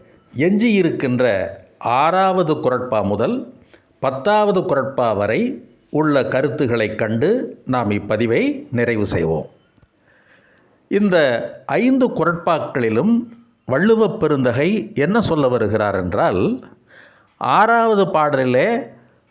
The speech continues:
அறிவி-, அறிவின் இலக்கணத்தை சொல்லுகிறார். ஏழு, எட்டு ஆகிய பாடல்களே, பாடல்களிலே அந்த அறிவினை உடையவருடைய இலக்கணத்தை சொல்லுகிறார்.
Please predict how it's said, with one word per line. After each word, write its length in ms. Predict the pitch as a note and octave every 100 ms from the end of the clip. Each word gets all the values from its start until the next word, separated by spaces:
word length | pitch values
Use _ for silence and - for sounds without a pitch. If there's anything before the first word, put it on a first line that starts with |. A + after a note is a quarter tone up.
| _ _ - A2+
அறிவி-, 340 | D#3+ F#3+ F#3+
அறிவின் 680 | B2 D3+ G#3+ A3 A#3 C4+ -
இலக்கணத்தை 720 | C3 G3 B3 B3 F#3+ D#3 D3
சொல்லுகிறார். 840 | - A#2+ A2 G2 G2+ A#2+ - - - _ _ - - _
ஏழு, 800 | A#2 C3+ F3+ G#3+ G#3+ A#3+ B3 B3 -
எட்டு 680 | D3 D3+ - - A#3+ A#3+ -
ஆகிய 480 | C#3+ D3 D3 C3
பாடல்களே, 720 | B2 B2+ C#3 B2+ B2 C3 A2+ - - - -
பாடல்களிலே 960 | D#3+ F3 D3 C3+ B2 C#3+ G2+ F#2+ F#3+ - - - - - _
அந்த 280 | - F#3 F3
அறிவினை 480 | C#3 G3+ A#3 A3 G#3+
உடையவருடைய 880 | B2+ D3 A3 B3 A#3 G3+ F#3 F3+ D3
இலக்கணத்தை 560 | D#3 D3 C#3+ C#3 B2+
சொல்லுகிறார். 760 | A#2+ A#2 G#2 F#2+ G2 - -